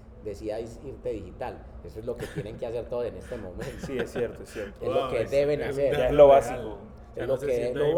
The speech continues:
Speaker 3: importante.
Speaker 1: principal es que vos
Speaker 2: Sí.
Speaker 1: tengas una red social y que hagas una comunidad pequeñita. Que sean cien, doscientos, trescientos, quinientos mil, cinco mil, diez mil, veinte mil y
Speaker 3: Se fue.
Speaker 1: Y se fue.
Speaker 2: Ok.
Speaker 1: Y que trabajen pa' vos.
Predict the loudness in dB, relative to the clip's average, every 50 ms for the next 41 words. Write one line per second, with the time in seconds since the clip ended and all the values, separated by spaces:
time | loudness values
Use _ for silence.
0 | 2 4 4 4 4 4 0 -2 -2 -4 -6 -6 -8 -8 -8 -4 0 0 0 2
1 | 0 -2 -4 -2 -2 -2 0 0 -2 -2 -2 0 0 0 0 0 0 -2 -2 -4
2 | -2 -2 -2 -2 -2 -2 -2 -2 -2 -2 -2 -4 -6 -6 -8 -8 -8 -8 -8 -8
3 | -6 -6 -6 -4 -4 -4 -4 -4 -4 -6 -8 -10 -10 -10 -10 -12 -14 -16 -18 -18
4 | -18 -18 -18 -18 -18 -10 -6 -6 -4 -2 -2 -2 -2 -4 -2 -2 0 0 0 0
5 | 0 -2 -2 -2 -4 -2 -2 -4 -6 -6 -6 -6 -4 -4 -4 -4 -6 -8 -8 -2
6 | 0 0 0 0 -2 -4 -4 -2 -4 -4 -4 -4 -6 -8 -6 -6 -4 -4 -4 -4
7 | -4 -4 -4 -6 -6 -6 -6 -8 -6 -6 -6 -6 -8 -10 -12 -16 -18 -18 -20 -20
8 | -20 -20 -20 -18 -18 -16 -12 -12 -12 -10 -10 -8 -8 -8 -8 -10 -14 -18 -18 -16
9 | -14 -14 -10 -8 -6 -6 -6 -4 -4 -6 -6 -6 -10 -12 -14 -12 -10 -6 -2 -2
10 | -2 -2 -4 -8 -14 -10 -6 -6 -4 -4 -4 -4 -4 -4 -4 -4 -6 -8 -8 -8
11 | -6 -6 -6 -6 -6 -8